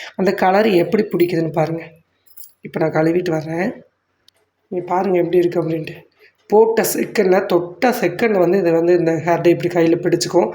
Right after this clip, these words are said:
கண்டிப்பா கிளவுஸ் யூஸ் பண்ணுங்க. நான் கையில தான் யூஸ் பண்ணிட்டேன், அதனால நல்லாவே கலர் பிடிக்குது. அ, கிளவுஸ் யூஸ் பண்ணி போட்டுக்கோங்க. ஆறு மாசம் வரைக்கும் கூட உங்க முடி வந்து நல்லா கருகருன்னு இருக்கும்.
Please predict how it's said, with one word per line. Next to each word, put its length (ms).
கண்டிப்பா 440
கிளவுஸ் 400
யூஸ் 260
பண்ணுங்க. 340
நான் 200
கையில 320
தான் 140
யூஸ் 260
பண்ணிட்டேன், 400
அதனால 240
நல்லாவே 420
கலர் 320
பிடிக்குது. 420
அ, 60
கிளவுஸ் 380
யூஸ் 220
பண்ணி 160
போட்டுக்கோங்க. 540
ஆறு 340
மாசம் 320
வரைக்கும் 300
கூட 180
உங்க 200
முடி 220
வந்து 180
நல்லா 140
கருகருன்னு 580
இருக்கும். 340